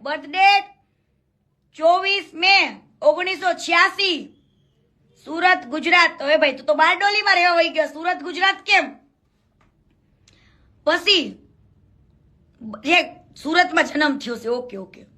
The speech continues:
બરાબર. નીચે જો, નીચે વાઇફમાં કોનું નામ છે? વિધિ જાની. શું નામ છે?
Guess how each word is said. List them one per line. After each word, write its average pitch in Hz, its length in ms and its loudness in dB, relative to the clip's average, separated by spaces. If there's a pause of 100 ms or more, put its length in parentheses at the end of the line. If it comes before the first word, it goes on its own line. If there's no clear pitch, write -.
(1400)
બરાબર. 381 560 0
નીચે 294 340 2
જો, 349 140 4 (1040)
નીચે 294 340 0
વાઇફમાં 339 640 4
કોનું 370 220 -4
નામ 427 340 2
છે? 440 540 4 (880)
વિધિ 339 420 -2 (840)
જાની. 427 680 -2 (4000)
શું 392 140 -6
નામ 415 260 2
છે? 440 160 4